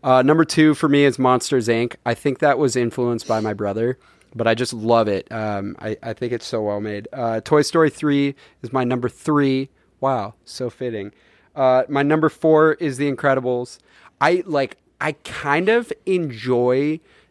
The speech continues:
The Incredibles two more. Like, I like watching it more, but I just, Incredibles is so fucking good. Uh,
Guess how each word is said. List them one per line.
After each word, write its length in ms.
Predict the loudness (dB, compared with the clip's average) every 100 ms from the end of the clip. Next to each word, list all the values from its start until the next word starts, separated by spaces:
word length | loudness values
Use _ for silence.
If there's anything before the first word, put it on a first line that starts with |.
| -6
The 160 | -4
Incredibles 540 | -4 0 0 0 -4 -6
two 400 | -6 -4 -2 -4
more. 680 | -6 -8 -4 0 2 0 2
Like, 160 | 0
I 120 | 2 -2
like 300 | 0 -2 -2
watching 440 | -2 -2 0 -4
it 100 | -2
more, 220 | 0 0
but 120 | 2 0
I 60 |
just, 340 | 0 -6 -10 _
Incredibles 840 | -8 -4 2 4 4 4 2 -6 _
is 160 | -8 -6
so 240 | 0 0
fucking 440 | 2 -2 -4 -8 -8
good. 400 | -10 -10 -12 -20 -20 -20 _
Uh, 460 | 0 2 2 0